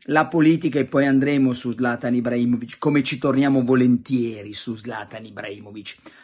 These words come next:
La politica del Milan, quella che cerca di rinnovare ai giocatori in scadenza, ma che sa trovare anche dei giocatori, sa trovare anche dei giocatori,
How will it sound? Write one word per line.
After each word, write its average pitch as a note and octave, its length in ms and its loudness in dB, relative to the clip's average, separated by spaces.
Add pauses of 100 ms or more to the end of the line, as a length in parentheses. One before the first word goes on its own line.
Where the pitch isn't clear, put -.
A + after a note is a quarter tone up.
La D3 200 2
politica D#3+ 480 4
del D3 140 2
Milan, D3 460 2 (240)
quella D#3+ 480 4
che D#3 460 4 (240)
cerca C#3+ 720 4
di C3+ 360 0
rinnovare C3+ 960 2
ai C3 400 0
giocatori B2+ 720 0 (720)
in B2+ 320 4
scadenza, F3 800 -2 (280)
ma F#3 140 4
che G3 140 -2
sa G3+ 180 2
trovare F#3 500 2
anche E3+ 360 -4
dei D3+ 180 0
giocatori, D3 800 2 (240)
sa - 220 -4
trovare C#3+ 340 2
anche D3 200 -2
dei C#3 100 0
giocatori, C#3 680 0